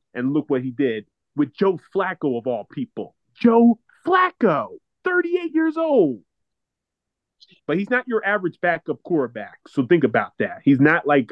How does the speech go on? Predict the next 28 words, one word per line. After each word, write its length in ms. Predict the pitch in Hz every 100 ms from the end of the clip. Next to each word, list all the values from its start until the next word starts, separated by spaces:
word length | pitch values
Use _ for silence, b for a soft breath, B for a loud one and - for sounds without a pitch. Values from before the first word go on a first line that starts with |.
| -
all 160 | 139 131
these 140 | 127
other 180 | 190 104
schmoes. 640 | - 131 107 98 98 - _ _ _ _ _ _ -
He's 120 | 135
a 60 |
Super 240 | - 175 156
Bowl 240 | 143 143
winning 540 | 139 143 139 135 127 120 _ _ _ _ _ _ -
M 180 | 147 139
V 120 | 143 -
P 160 | 143
guy. 420 | 113 107 - - -
So, 460 | _ 123 104 101 - _ _
hey, 180 | 127 101 _ - _ _ _ _ _ _ _ _ _ _ 131
Browns 280 | 135 165 165
are 100 | 160
in 60 | 143
good 200 | 151 147
shape 300 | - 135 -
here. 300 | 120 95 82 _ _ _ _ -
That's 220 | 127 131
why 200 | 143 139
they, 200 | 139 131
they 160 | 127 131
could 220 | - 143
have 140 | 131
a, 120 | 131